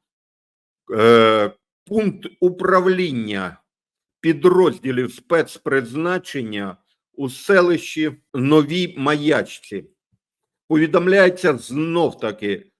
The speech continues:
про успішне використання української стороною як,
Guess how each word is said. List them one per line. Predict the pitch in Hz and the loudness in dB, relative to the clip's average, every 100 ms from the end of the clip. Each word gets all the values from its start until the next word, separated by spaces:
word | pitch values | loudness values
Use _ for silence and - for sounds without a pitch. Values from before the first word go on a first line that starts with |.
| _ | _
про | 156 156 180 | -2 2 4
успішне | 165 156 135 - 156 - 135 | 4 -2 -6 -8 -10 -8 -6
використання | 131 123 139 135 - 131 120 | -6 -4 -4 -4 -6 -4 -2
української | 127 123 135 139 131 113 - 117 117 - - _ _ - 120 | -4 -4 -4 -4 -4 -8 -4 -2 -2 -4 -10 _ _ -16 -16
стороною | - - 165 156 156 175 180 170 165 - | -12 -2 0 2 0 0 2 0 -2 -8
як, | 131 131 175 180 - - | -10 0 0 0 -4 -18